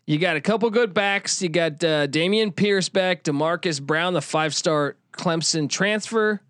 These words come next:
So they got a talented backfield. I guess the problem is, is the commitment to run and the offensive line, because they lost their best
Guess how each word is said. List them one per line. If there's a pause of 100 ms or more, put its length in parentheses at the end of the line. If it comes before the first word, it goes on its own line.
(460)
So
they
got
a
talented
backfield.
I
guess
the
problem
is,
is
the
commitment
to
run (120)
and
the
offensive
line,
because
they
lost
their
best